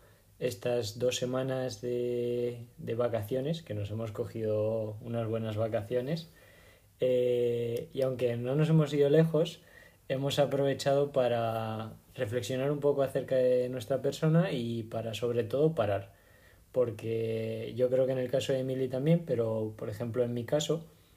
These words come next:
eh, estaba como muy saturado, en plan, tenía, hace dos semanas era como una vida frenética, ¿sabes? Estaba constantemente con muchas cosas que hacer, mucho estrés, mucha presión, mil movidas que sacar hacia adelante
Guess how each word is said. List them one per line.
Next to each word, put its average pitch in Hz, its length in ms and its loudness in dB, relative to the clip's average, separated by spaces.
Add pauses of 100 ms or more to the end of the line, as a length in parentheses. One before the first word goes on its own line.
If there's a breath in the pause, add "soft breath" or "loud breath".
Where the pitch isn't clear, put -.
(320 soft breath)
eh, 117 1080 -4 (140)
estaba 143 320 4
como 139 200 4
muy 147 240 8
saturado, 123 640 4
en 110 120 -6
plan, 120 500 -4 (180)
tenía, 143 520 4 (760 loud breath)
hace 160 260 8
dos 165 180 12
semanas 175 480 8
era 165 280 8
como 131 760 0 (100)
una 139 240 -2
vida 143 340 6
frenética, 123 760 -2
¿sabes? 139 320 2
Estaba 127 640 0 (160)
constantemente 139 800 0
con 131 300 0
muchas 139 440 -2
cosas 131 300 -4
que - 100 2
hacer, 165 400 6 (360 loud breath)
mucho 131 260 -2
estrés, 147 480 0
mucha 131 240 -2
presión, 131 1000 0
mil 135 160 -2
movidas 131 440 0
que - 80 -10
sacar 127 300 0
hacia 127 220 0
adelante 156 520 2